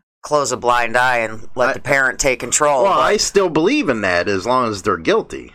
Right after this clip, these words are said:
Speaker 1: But see, that's the thing, though. The guy that sat in <laughs> Wisconsin for twenty-eight years was convicted of rape and murder of a female, and the evidence that they didn't show in the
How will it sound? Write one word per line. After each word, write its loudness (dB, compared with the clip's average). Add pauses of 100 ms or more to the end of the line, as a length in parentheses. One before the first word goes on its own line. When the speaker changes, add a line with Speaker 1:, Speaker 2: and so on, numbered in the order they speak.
Speaker 1:
But -2
see, 0
that's 0
the -6
thing, -2
though. 2
The -4
guy 2
that -2
sat 0
in -10
<laughs> -
Wisconsin 0
for -2
twenty-eight -2
years 0 (400)
was 0
convicted -2
of -2
rape 0
and -2
murder 2
of 0
a 2
female, 0
and -2 (500)
the -4
evidence 0
that -2
they 0
didn't -4
show 0
in -8
the -8